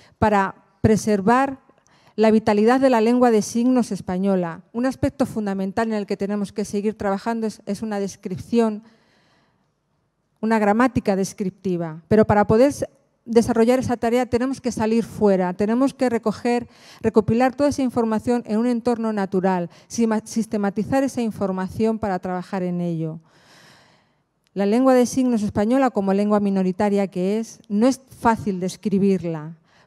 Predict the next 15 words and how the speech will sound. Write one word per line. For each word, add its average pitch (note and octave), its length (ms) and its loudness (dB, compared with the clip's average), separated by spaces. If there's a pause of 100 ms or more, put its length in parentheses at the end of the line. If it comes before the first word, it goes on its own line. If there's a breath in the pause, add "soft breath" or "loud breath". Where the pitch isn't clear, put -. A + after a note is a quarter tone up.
(100)
pero A3 160 4
es A#3+ 120 -2
una D4 180 -2
tarea C4 360 0
muy B3 300 0
interesante A#3 680 -2
y - 20 2
muy G#3 140 -2
satisfactoria. E3 1120 -8 (4000)
Por G3+ 160 -2
eso, C4 240 -2
durante G#3 340 -2
estos G3 320 -6
dos F3+ 260 -4
días B3 560 -8